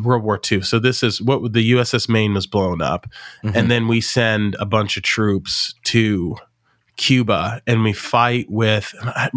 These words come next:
Speaker 1: and it's, they're not the Sandinistas either, but I want to, that's not who they were. They were
Speaker 2: Sandinistas? No,
Speaker 1: Yeah,
Speaker 2: it wasn't the
Speaker 1: yeah,
Speaker 2: Sandinistas.
Speaker 1: no, that was a, that was the
Speaker 2: That was
Speaker 1: Contra War,
Speaker 2: Reagan.
Speaker 1: son.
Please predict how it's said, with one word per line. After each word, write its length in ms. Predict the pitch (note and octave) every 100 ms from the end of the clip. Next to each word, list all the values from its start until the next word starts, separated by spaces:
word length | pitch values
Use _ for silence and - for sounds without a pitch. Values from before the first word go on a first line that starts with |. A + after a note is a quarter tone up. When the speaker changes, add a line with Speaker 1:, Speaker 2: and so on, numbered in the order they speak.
| C3
Speaker 1:
and 180 | - C3
it's, 200 | C#3 - C#3
they're 160 | C#3 D3
not 200 | E3+ F3
the 60 |
Sandinistas 1040 | D3+ - D3 C#3 C3 E3+ F3+ - G2 - -
either, 260 | C3+ A2+
but 140 | F#2 G#2
I 80 |
want 260 | G#2 B2 A#2
to, 60 | G#2
that's 260 | A#2+ -
not 280 | B2+ A#2+ -
who 120 | A2+
they 220 | G#2 G2+
were. 80 | G#2+
They 80 | G2+
were 80 | F2+
Speaker 2:
Sandinistas? 420 | F#2+ - B2 -
No, 240 | G2 F#2+
Speaker 1:
Yeah, 80 | A2
Speaker 2:
it 40 | G#2+
wasn't 300 | C3 A#2+ A2+
the 200 | A#2+ G2+
Speaker 1:
yeah, 80 | B2+
Speaker 2:
Sandinistas. 200 | F2+ F#2+
Speaker 1:
no, 120 | A#2
that 180 | B2 C3+
was 160 | C#3+ C#3+
a, 60 |
that 240 | B2 C3 C#3
was 140 | C3+
the 100 | B2
Speaker 2:
That 300 | - D#3+ D#3
was 100 | A2
Speaker 1:
Contra 80 | -
War, 180 | A#2 A2
Speaker 2:
Reagan. 160 | G2+
Speaker 1:
son. 320 | A#2+ C3+ D3+